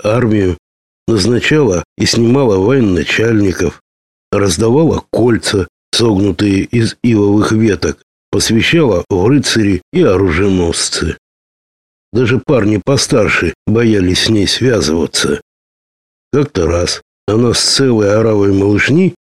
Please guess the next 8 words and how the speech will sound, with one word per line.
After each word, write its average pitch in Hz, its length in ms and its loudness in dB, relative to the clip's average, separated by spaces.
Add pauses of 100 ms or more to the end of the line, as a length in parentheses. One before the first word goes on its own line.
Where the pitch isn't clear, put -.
(140)
поймала, 107 640 0 (100)
связала 120 720 0 (200)
и 151 80 2
самолично 139 680 2
выпорола 101 760 0
прутом 127 500 0 (100)
двух 104 400 0
парней, 92 540 0